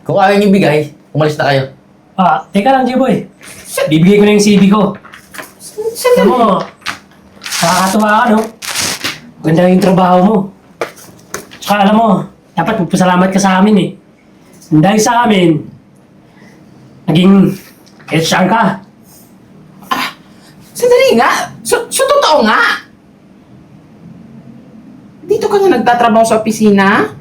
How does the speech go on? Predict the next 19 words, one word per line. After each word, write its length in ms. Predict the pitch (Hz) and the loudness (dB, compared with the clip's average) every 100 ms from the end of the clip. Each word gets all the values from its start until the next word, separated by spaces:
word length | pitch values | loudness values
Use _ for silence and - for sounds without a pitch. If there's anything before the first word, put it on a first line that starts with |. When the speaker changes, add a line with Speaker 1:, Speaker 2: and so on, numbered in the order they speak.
| - - - - | -20 -18 -20 -16
Speaker 3:
Sa 160 | - | -12
company 460 | - 262 254 226 214 | -4 -2 2 2 4
na 140 | 185 | 2
to? 360 | - 220 392 - - - - - - - - - - | 0 0 0 -6 -20 -20 -20 -20 -20 -20 -20 -16 -4
Speaker 1:
Hindi 240 | 113 113 | -2 2
ako 140 | 135 139 | 0 0
H 220 | 143 117 | -2 -2
R 120 | 131 | -2
dito. 260 | 117 123 127 123 - _ _ _ - - - - - _ - - | -2 -2 -4 -6 -10 _ _ _ -20 -20 -20 -20 -20 _ -18 -8
Ako 300 | 127 147 156 | -6 -2 0
ang 80 | 139 | 2
may-ari 380 | 151 139 131 120 | 0 0 0 2
ng 160 | 117 | 0
food 220 | 131 139 | 0 0
company 320 | 151 135 135 120 | 2 0 0 -2
na 140 | 123 | -2
to. 100 | 135 139 - - _ - | -4 -6 -8 -20 _ -4
Speaker 3:
Ha? 80 | 294 302 - - - - - - - - - - - - - - _ - - 196 - - - - - - - | -4 -4 -16 -20 -20 -20 -20 -20 -20 -20 -20 -20 -20 -20 -20 -20 _ -20 -8 -8 -8 -20 -20 -20 -20 -20 -16
Eh, 200 | - 277 | -4 -4